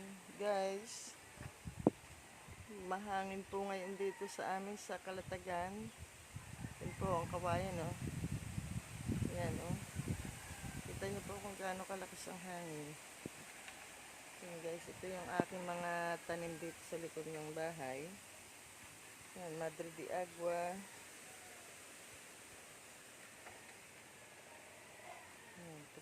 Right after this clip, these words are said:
po. Ito sa mga, marami po ako niyan. Saka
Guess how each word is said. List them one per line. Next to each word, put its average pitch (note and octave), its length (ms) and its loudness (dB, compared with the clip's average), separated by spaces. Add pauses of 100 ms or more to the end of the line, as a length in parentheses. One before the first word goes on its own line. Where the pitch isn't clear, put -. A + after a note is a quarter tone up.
po. D#3 160 -6 (320)
Ito D#3 160 -10
sa E3+ 320 -8
mga, D#3 240 -4
marami C#3 400 -2
po A#2 160 0
ako C3+ 160 -6
niyan. B2+ 240 -6 (920)
Saka F3 240 0